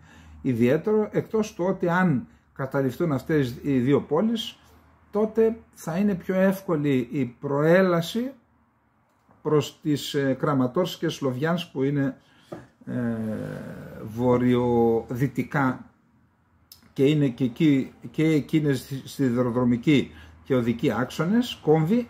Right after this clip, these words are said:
αλλά και το Μπαχμούτ, είναι και βιομηχανική πόλη. Εδώ λοιπόν είχαμε την παραδοχή. Χθες είπαμε ότι ο, ο ίδιος ο Ζελένσκι είπε ότι η κατάσταση είναι δύσκολη. Ε, μάλιστα, ε, ε,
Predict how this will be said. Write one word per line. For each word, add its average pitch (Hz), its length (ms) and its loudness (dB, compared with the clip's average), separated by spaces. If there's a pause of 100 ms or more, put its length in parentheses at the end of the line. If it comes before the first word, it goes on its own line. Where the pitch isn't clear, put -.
αλλά 156 200 -4
και 175 220 0
το 127 340 0
Μπαχμούτ, 107 460 -2
είναι 156 120 -2
και 139 160 0
βιομηχανική 120 520 0
πόλη. 87 320 -6 (540)
Εδώ 156 220 0
λοιπόν 220 380 2
είχαμε 170 640 0 (480)
την 139 300 -2
παραδοχή. 127 560 0
Χθες 196 340 0
είπαμε 170 360 -2
ότι 139 220 -4
ο, 123 200 -2 (460)
ο 127 60 -2
ίδιος 123 460 0
ο 110 300 -2 (520)
Ζελένσκι 135 640 0
είπε 139 160 0
ότι 127 140 -2
η 123 40 -2
κατάσταση 127 580 -4
είναι 107 380 0 (120)
δύσκολη. 214 720 0 (540)
Ε, 131 260 0
μάλιστα, 139 600 -2
ε, 135 240 -2 (120)
ε, 123 80 -8